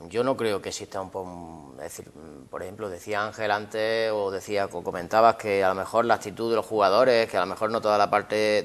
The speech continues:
del, no todo, no todo es culpa de, de la, de Abel, sino que yo no digo que sea todo culpa de Abel tampoco. Pero,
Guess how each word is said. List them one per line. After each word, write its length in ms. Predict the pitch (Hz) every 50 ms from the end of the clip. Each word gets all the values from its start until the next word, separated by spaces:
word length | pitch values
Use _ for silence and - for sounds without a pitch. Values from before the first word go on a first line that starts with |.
| 80
del, 880 | 98 107 107 104 104 104 104 104 104 101 101 101 98 98 92 65 92 90 82
no 120 | 117 113
todo, 240 | 110 120 120 117 107
no 160 | 107 117 120
todo 180 | - 127 120 120
es 60 | 113
culpa 360 | - - 117 - - 104 101
de, 460 | 101 104 104 104 101 101 101 101 98 92
de 80 | 98
la, 200 | 98 92 90 87
de 80 | 87 92
Abel, 280 | 90 92 117 151 165
sino 240 | 139 127 117 104 95
que 140 | 82 67 67
yo 100 | 78 98
no 80 | 107 104
digo 140 | 95 92
que 80 | 87 82
sea 140 | - - 85
todo 200 | 82 87 82 78
culpa 200 | 85 85 - 80
de 60 | 80
Abel 160 | 78 82 80 76
tampoco. 440 | 73 80 - - 131 110 110 - - - - - - - - - - - - - _ _
Pero, 460 | _ 117 117 110 110 107 107 - -